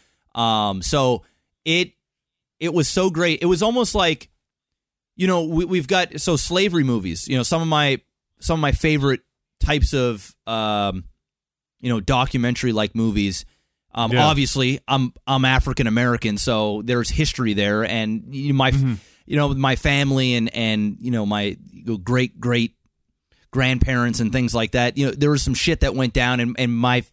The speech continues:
Speaker 1: my grandmother used to talk about it all the time when she was
Speaker 2: Mm-hmm.
Speaker 1: living.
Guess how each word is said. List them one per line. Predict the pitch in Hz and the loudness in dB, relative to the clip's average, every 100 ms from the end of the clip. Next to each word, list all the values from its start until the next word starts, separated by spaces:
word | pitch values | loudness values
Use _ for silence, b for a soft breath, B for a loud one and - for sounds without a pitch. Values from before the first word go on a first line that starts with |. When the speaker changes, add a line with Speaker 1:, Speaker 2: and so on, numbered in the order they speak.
| - | -6
Speaker 1:
my | 139 151 | 0 0
grandmother | 135 131 117 107 | 2 0 0 0
used | 107 107 | -2 -2
to | 101 | -2
talk | 123 113 107 | 0 0 0
about | 101 101 | -4 -2
it | |
all | 101 101 | 0 -2
the | 98 | -2
time | 123 123 101 92 b b b | 0 0 -2 -6 b b b
when | 110 | -12
she | 101 135 | -4 0
was | 143 | 0
Speaker 2:
Mm-hmm. | 143 | 2
Speaker 1:
living. | 117 123 | 0 -2